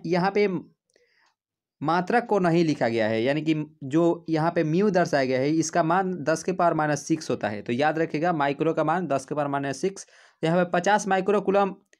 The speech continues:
इसका राइट आंसर हो जाएगा, या इसे हम लिख सकते हैं पाँच गुने दस के पावर माइनस पाँच कूलम, क्योंकि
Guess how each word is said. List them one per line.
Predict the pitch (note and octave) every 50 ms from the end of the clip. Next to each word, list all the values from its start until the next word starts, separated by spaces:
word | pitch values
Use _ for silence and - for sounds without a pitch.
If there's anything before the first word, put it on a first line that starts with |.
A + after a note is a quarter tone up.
| _ _ _ _ _ _ -
इसका | D#3+ - - F#3+
राइट | F3+ F3+ F3 F#3 F3+ F3+
आंसर | F3 D#3 E3+ D#3
हो | D3 D3
जाएगा, | C#3+ C3 A#2 A#2
या | A#2+ B2 D3 F#3 G3+ G3
इसे | F#3+ F#3+ F3+ - F#3+ F#3
हम | D#3+ F3 F3 E3+
लिख | G3 G3+ -
सकते | - F#3+ F#3+ - G3 F#3
हैं | E3 G3 F3 B2 G2+ G2 - _ _ _ _ _ _ _ _ -
पाँच | D#3+ F3+ G3 F#3+ F3+
गुने | F3+ F#3+ F#3+ F3
दस | F3 E3+ E3+
के | - G3
पावर | F#3+ F#3+ F3+ F3+ F3
माइनस | E3+ E3+ E3+ G3 A#3 A#3 - - _ _ _ _ _ _
पाँच | D#3 D#3+ E3 D#3
कूलम, | - - C#3 C3 B2+
क्योंकि | B2+ - E3+ D#3+ E3+ E3+ E3 -